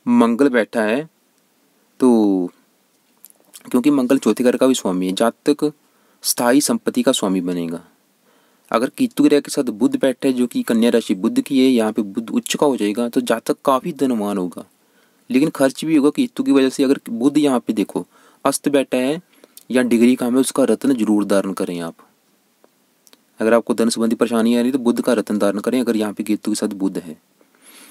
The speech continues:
अगर केतु ग्रह के साथ बृहस्पति बैठा है तो धन की हानि होगी यहाँ पे। शुक्र बैठा है तब भी धन की हानि होगी। अगर केतु ग्रह के साथ शनि बैठा है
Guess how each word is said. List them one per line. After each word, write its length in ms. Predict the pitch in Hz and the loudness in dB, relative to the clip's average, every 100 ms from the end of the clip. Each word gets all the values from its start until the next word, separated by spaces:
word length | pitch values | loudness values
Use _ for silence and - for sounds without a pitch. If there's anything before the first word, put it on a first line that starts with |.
| - - | -8 0
अगर 140 | 147 | 0
केतु 360 | - 139 120 170 | 0 -4 -4 -2
ग्रह 240 | 156 151 | 0 0
के 120 | 147 | 0
साथ 340 | 147 104 92 - | -4 -6 -8 -10
बृहस्पति 540 | 92 98 127 147 160 | -6 -2 -2 -2 -4
बैठा 320 | 139 104 - | -2 -2 -4
है 280 | 92 90 87 _ _ _ _ _ _ _ _ _ _ _ - | -10 -10 -14 _ _ _ _ _ _ _ _ _ _ _ 0
तो 80 | 113 104 95 90 92 _ _ _ - - | 2 2 2 -2 -6 _ _ _ -20 -12
धन 280 | 113 127 151 | -2 0 0
की 160 | 151 151 | -2 -2
हानि 240 | 117 104 | 0 -2
होगी 260 | 107 87 92 | -2 -6 -6
यहाँ 220 | 92 87 | -6 -8
पे। 180 | - 85 _ _ _ _ _ _ _ _ _ _ _ _ _ _ _ _ - - | -12 -20 _ _ _ _ _ _ _ _ _ _ _ _ _ _ _ _ -20 -10
शुक्र 300 | - 131 156 | -4 -2 0
बैठा 240 | 151 147 | -2 -2
है 40 | 151 | -4
तब 120 | 151 | -4
भी 120 | 139 143 | -2 -2
धन 220 | 127 135 | 0 -2
की 120 | 143 | -2
हानि 240 | 131 117 | -2 0
होगी। 360 | 117 107 107 101 - | 0 0 -4 -4 -2
अगर 220 | 123 143 | 0 0
केतु 300 | 143 131 - | 0 -2 2
ग्रह 160 | 135 135 | 0 0
के 100 | 131 | -4
साथ 160 | - | -6
शनि 340 | 127 - 113 147 | -8 -2 0 0
बैठा 300 | 131 107 107 | 0 -2 -4
है 240 | 107 139 | -4 -6